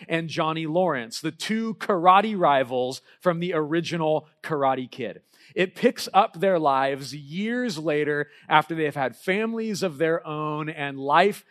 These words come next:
has taken its toll. And their lives have taken shape around the lessons that they've learned. If you remember the original Karate Kid,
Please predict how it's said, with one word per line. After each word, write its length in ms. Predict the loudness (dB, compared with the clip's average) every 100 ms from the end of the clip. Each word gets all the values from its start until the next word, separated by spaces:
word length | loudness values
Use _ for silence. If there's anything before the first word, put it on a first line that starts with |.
| -12 -4
has 260 | -4 -4
taken 580 | -6 -4 -4 -4 -6 -6 _ _
its 320 | -4 -4 -6 -14
toll. 500 | -2 0 2 0 0
And 260 | 0 0 0
their 200 | 0 2
lives 680 | 6 6 8 6 2 0
have 180 | -4 -2
taken 380 | -4 -4 -4 -8
shape 500 | -2 4 6 4 0 -10 0
around 640 | 2 2 0 2 0 2
the 140 | 6 6
lessons 520 | 6 0 -4 -4 -2
that 180 | -2 0
they've 180 | -2
learned. 280 | 0 -2 -2
If 100 | -4
you 120 | -2
remember 420 | -2 0 -2 0 0
the 160 | -2
original 400 | -2 -6 -6 -8
Karate 400 | -4 -2 -2 -4
Kid, 260 | -6 -4